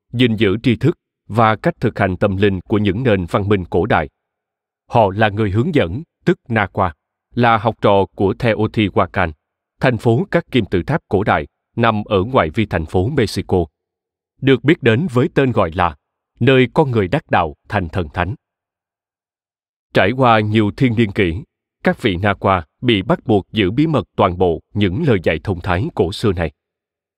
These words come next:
Trong thời kỳ chinh phục của châu Âu, một số cá nhân thực hành tâm linh đã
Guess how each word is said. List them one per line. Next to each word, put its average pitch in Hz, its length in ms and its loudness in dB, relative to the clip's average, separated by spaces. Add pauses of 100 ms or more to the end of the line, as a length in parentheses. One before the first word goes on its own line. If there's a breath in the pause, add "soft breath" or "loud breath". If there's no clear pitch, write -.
(420)
Trong 165 140 0
thời 113 160 0
kỳ 101 280 0
chinh 123 200 -2
phục - 260 -6
của 101 120 0
châu 101 200 -2
Âu, 90 200 0 (460)
một 123 200 0
số 123 320 0
cá 139 100 0
nhân 110 280 0
thực - 220 -4
hành 92 160 -2
tâm 92 200 -2
linh 92 180 0 (300)
đã 92 260 0